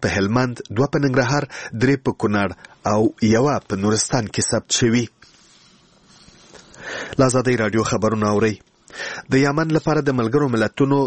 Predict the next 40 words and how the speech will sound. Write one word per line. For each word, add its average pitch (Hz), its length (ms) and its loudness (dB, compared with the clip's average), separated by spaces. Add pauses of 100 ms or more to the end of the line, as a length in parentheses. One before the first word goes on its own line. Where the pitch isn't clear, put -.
(240)
ځانګړی 120 420 0 (180)
استازی 110 520 0 (100)
مارتین 123 360 0 (200)
ګریفیت 139 420 0
پرون 123 260 0
د 101 80 2
یمن 117 380 0
پلازمینې 107 560 0
صنعا 120 380 0
ته 107 120 2
ورسید. 113 340 0 (420)
ګریفیت 131 360 0
به 117 140 0
د - 100 0
دې 104 140 2
سفر 98 320 -2
په 104 120 0
ترڅ 123 240 2
کې، 120 160 2
چې - 160 0
له 98 60 0
مخکې 113 340 -2 (100)
نه 147 80 4
و 123 120 2 (140)
اعلان 92 320 -2
شوی، 151 260 2 (380)
د 107 120 4 (120)
بندري 95 460 0
ښار 123 220 0 (140)
حدیده 104 460 0
شاوخوا 110 440 0 (140)
وضعیت، 87 400 0 (400)
چې - 80 4
په 135 140 -2
دې 147 100 4
وروستیو 143 480 4
کې 101 200 -2
پیچلی 95 460 0 (100)
شوی 131 300 2
دی، 110 100 2